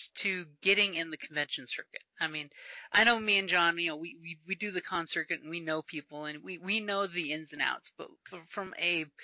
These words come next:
publisher, how would you tell a writer to, to,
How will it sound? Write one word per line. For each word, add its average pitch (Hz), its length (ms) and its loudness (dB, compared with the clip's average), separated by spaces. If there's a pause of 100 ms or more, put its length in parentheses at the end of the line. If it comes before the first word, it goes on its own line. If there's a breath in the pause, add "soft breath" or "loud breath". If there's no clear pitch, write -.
(420 loud breath)
publisher, 240 640 2
how 226 320 2
would 247 220 -8
you 233 140 -8
tell 226 240 -6
a 208 80 -4
writer 180 400 2
to, 160 240 -2
to, 165 160 -4